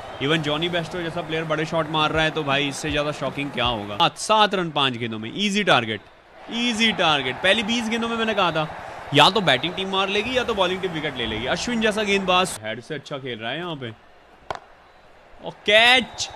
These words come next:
हाँ <laughs> भाई, I don't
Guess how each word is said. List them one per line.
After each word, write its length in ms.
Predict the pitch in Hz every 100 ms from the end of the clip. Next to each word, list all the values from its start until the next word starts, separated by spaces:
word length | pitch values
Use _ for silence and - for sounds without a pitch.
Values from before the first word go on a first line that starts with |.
| - - - -
हाँ 800 | - 107 107 110 123 139 160
<laughs> 400 | 160 - - - 175 - - - - - 190 -
भाई, 300 | 185 247 240
I 20 | 220
don't 240 | 208